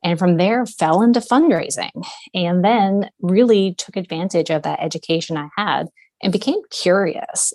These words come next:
and not only loved fundraising and connecting donors to, you know, changing the world and making philanthropy work, but also getting to be a part of changing the world myself and getting to, you know, experience a lot of different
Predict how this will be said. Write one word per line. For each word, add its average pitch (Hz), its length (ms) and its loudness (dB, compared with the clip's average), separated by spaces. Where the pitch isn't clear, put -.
and 170 420 2
not 190 160 2
only 190 460 0
loved 175 420 -4
fundraising 180 720 -4
and 160 100 -12
connecting 175 460 -4
donors 175 540 -4
to, 156 340 -2
you 170 80 -4
know, 160 140 -4
changing 190 420 0
the 180 80 -2
world 160 320 -2
and 160 120 -4
making 160 500 -6
philanthropy 160 680 -6
work, 208 500 -2
but - 220 -2
also 226 380 -2
getting 180 460 -4
to 175 380 -6
be 196 140 0
a 247 80 2
part 208 460 0
of 175 160 -4
changing 180 420 -4
the 180 100 -6
world 185 220 -4
myself - 640 -6
and 160 300 -4
getting 175 300 0
to, - 180 -6
you 175 380 -2
know, 165 140 -4
experience 175 840 -4
a 165 80 -6
lot 160 280 -2
of 180 120 -2
different 151 440 -8